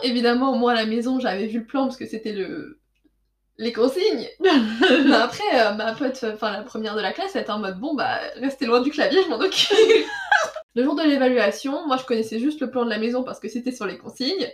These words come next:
Speaker 2: Mhm.
Speaker 1: Et donc, euh, le prof, il dit, « Non, mais vous allez pas me montrer la maison à trois, c'est ridicule, je vais en choisir une de vous qui va me montrer la maison sur Sweet Home trois D. »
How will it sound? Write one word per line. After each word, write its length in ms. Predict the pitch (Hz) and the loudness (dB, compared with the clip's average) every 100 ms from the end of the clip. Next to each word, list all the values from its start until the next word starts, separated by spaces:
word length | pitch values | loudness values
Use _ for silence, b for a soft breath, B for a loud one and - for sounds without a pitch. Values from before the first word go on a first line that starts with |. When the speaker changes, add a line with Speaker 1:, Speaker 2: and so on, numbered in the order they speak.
| - | -10
Speaker 2:
Mhm. 280 | 208 220 339 _ - | -8 -8 -10 _ -2
Speaker 1:
Et 100 | 254 | 0
donc, 240 | 240 233 | 0 0
euh, 80 | 214 | -2
le 140 | 190 | -2
prof, 260 | - 294 - | -2 -2 -2
il 20 | 277 | -2
dit, « 120 | 294 | 0
Non, 100 | 294 | 2
mais 140 | 240 | 0
vous 120 | 214 226 | 0 -2
allez 100 | 196 | 0
pas 140 | 247 | 0
me 60 | 247 | 0
montrer 220 | 220 262 | -2 -2
la 60 | 226 | -2
maison 200 | 220 214 | -2 -2
à 80 | |
trois, 300 | 185 - - | -4 0 0
c'est 160 | - 269 | 0 -4
ridicule, 460 | 220 208 - 285 359 | -8 -10 -4 -2 -2
je 60 | 277 | -2
vais 60 | |
en 80 | 196 | -2
choisir 340 | - 247 240 | 0 0 0
une 140 | 247 226 | -2 -4
de 80 | 220 | -4
vous 160 | 294 | -6
qui 100 | 330 | -2
va 120 | 240 | -2
me 40 | 214 | 0
montrer 240 | 220 - | -2 0
la 100 | 330 | 0
maison 220 | 262 269 | 2 0
sur 180 | 330 269 | -2 -4
Sweet 200 | 262 254 | -4 -4
Home 100 | 320 | -4
trois 200 | 320 254 | -2 -2
D. » 220 | 185 131 | -2 -6